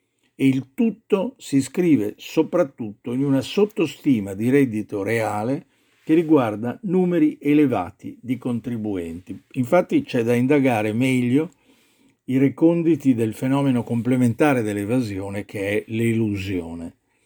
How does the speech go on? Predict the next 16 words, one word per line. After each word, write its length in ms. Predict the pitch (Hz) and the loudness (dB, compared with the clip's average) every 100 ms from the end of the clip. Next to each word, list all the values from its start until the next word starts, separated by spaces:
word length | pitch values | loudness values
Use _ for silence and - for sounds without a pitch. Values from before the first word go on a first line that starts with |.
| _ _ _ _ _ | _ _ _ _ _
Basti 320 | 147 143 147 | 2 4 2
pensare 640 | 135 131 113 131 101 95 | 2 2 0 -2 -2 -4
che 100 | 95 | -6
il 140 | 113 104 | -8 -6
cinquantaquattro 1040 | - 131 117 175 190 160 139 147 147 135 | -2 -2 0 0 2 -2 0 0 2 0
per 260 | 120 123 110 | 0 -2 -4
cento 720 | - 131 98 90 - 90 - _ _ _ _ | -2 -2 -2 -8 -14 -18 -20 _ _ _ _
dei 280 | - 123 123 | -4 0 2
dichiaranti 840 | 117 113 143 143 160 180 180 160 | 0 0 0 2 2 0 -4 -4
denuncia 580 | 151 131 151 147 127 127 | -2 0 0 0 0 -2
redditi 520 | 120 165 151 147 - | 2 0 0 -4 -2
inferiori 840 | 127 117 - 123 131 151 165 165 170 | -4 -4 -4 0 2 4 4 2 0
a 100 | 120 | -4
diecimila 920 | 107 123 135 139 - 143 135 127 123 107 | -4 0 0 0 -4 -4 -4 -4 -2 -4
euro 440 | 95 101 107 - | -4 -4 -4 -6
all'anno 640 | - 107 85 82 85 87 | -8 -6 -8 -10 -16 -18